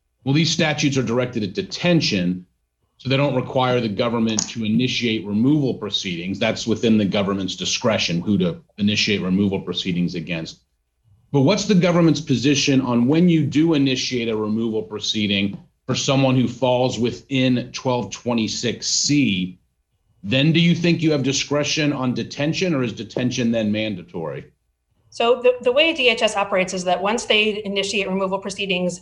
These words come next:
Speaker 2: and decide to make an arrest of someone under twelve twenty-six C, then they do detain that person. Um, now, I don't wanna commit that it's true for every single person. There's a lot of moving pieces, but that is the operational sort of, um, instructions that they operate under.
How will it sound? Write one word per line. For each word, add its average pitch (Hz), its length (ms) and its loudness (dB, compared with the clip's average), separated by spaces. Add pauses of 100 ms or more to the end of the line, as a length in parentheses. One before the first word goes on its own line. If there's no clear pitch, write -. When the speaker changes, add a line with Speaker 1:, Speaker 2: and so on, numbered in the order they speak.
Speaker 2:
and 196 420 -2
decide 185 360 0
to 190 100 -6
make 185 160 -2
an 180 80 -4
arrest 170 460 -2
of 190 100 -12
someone 185 260 -4
under 170 180 -6
twelve 165 360 -4
twenty-six 175 400 -10
C, 190 220 -6
then 190 200 -2
they 190 140 -2
do 180 220 -4
detain 175 420 -8
that 165 240 -8
person. - 420 -12 (520)
Um, 170 240 -4
now, 175 280 0
I 190 60 2
don't 196 140 4
wanna 185 340 0 (220)
commit 208 280 -2
that 190 120 2
it's - 260 -6
true 196 200 0
for 175 140 -8
every 190 220 0
single 202 300 -2
person. 294 400 -4
There's 185 180 2
a 170 60 0
lot 170 180 2
of 180 60 0
moving 170 260 -6
pieces, 208 360 -4
but 190 160 -4
that 190 180 0
is 190 120 -2
the 180 140 -4
operational 170 920 0 (400)
sort 185 140 -4
of, 165 280 -6
um, 170 200 -2
instructions 170 640 -4
that 165 100 -8
they 175 80 0
operate 165 460 -6
under. 160 180 -12